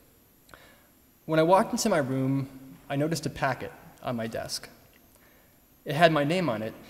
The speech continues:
and it looked like it was stuffed full with something. I opened it up, and I saw that it was full of folded pieces of paper. I pulled one out to read. It was a letter from a friend of mine at school,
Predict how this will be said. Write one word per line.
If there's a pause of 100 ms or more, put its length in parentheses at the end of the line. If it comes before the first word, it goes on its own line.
(220)
and
it
looked
like
it
was
stuffed
full
with
something. (1400)
I
opened
it
up, (140)
and
I
saw
that
it
was
full
of
folded
pieces
of
paper. (1120)
I
pulled
one
out
to
read. (960)
It
was
a
letter
from
a
friend
of
mine
at
school,